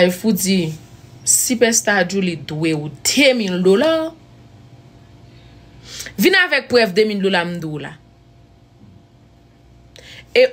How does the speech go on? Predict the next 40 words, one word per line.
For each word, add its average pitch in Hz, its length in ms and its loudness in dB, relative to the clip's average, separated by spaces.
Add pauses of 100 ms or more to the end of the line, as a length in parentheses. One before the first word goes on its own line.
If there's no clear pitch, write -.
oumenm 302 380 0 (100)
tou 311 280 -2 (180)
w 220 60 4
ap 226 120 0
vin 254 160 0
avèk 240 300 -2
prèv 240 500 0
kote 226 240 2
w 214 160 2
te 233 140 4
peye 208 320 4
m 196 80 -2
sa 190 160 2
l 190 80 4
a, 190 80 0
manje 202 500 2
a 302 140 2 (760)
ou 202 120 -6
te 214 120 4
achte 220 400 0
nan 226 160 2
men 226 140 2
m, 233 100 2
nan 254 160 0 (640)
plis 320 460 2 (100)
valiz 226 400 0
lwivitonm, 277 720 2
nan 480 220 2 (680)
plis 392 540 4
dòmi 330 400 2
w 320 80 0
dòmi, 320 320 4
fè 269 160 0 (100)
pil 302 200 0
mwa 247 180 2
ap 196 100 -10
dòmi 247 220 2
lakay 233 480 0
mwen 269 260 2
an 523 160 2